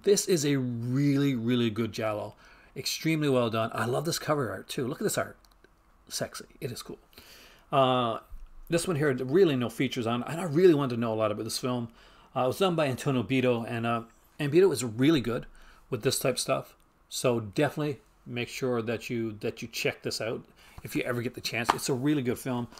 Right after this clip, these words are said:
but after not being, you know, I was really disappointed there's no features. Then I... Uh, saw this, and I started reading it, and this told me pretty much everything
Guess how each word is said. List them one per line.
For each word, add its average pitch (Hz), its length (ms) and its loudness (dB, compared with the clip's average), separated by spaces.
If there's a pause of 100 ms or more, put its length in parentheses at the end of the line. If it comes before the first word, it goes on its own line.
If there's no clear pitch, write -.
(280)
but 127 340 2 (920)
after 160 340 2
not 139 240 0
being, 123 240 0
you 117 80 -4
know, 95 100 -6
I 110 120 -2
was 123 180 -2
really 151 260 4
disappointed 120 600 -4
there's 101 120 -6
no 120 120 -4
features. 127 420 -4 (420)
Then 170 320 -2 (2750)
I... 117 200 2
Uh, 107 180 4 (1300)
saw 113 300 2
this, 131 400 2 (220)
and 113 140 -4
I 113 40 -2
started 147 300 0
reading 139 280 -2
it, 135 120 -4
and 120 260 -6
this 151 320 -2
told 143 240 0
me 120 160 0
pretty 135 160 -4
much - 160 -8
everything 123 420 -4